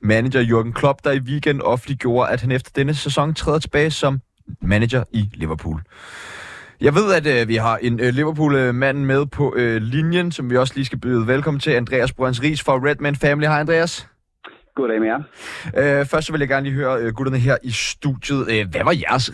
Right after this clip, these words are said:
Speaker 1: reaktion på, øh, jamen, den her utrolig, i hvert fald for mig,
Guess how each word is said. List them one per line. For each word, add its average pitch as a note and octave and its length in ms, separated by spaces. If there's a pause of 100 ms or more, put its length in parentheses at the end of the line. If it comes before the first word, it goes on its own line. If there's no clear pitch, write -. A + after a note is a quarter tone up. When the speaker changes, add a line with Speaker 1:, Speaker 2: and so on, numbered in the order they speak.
Speaker 1:
reaktion D3+ 760
på, A#2+ 460
øh, G2 400
jamen, G2+ 220
den A#2 220
her C#3+ 300 (200)
utrolig, F#3 540
i - 20
hvert G#2+ 180
fald F#2 80
for G#2 60
mig, C3 380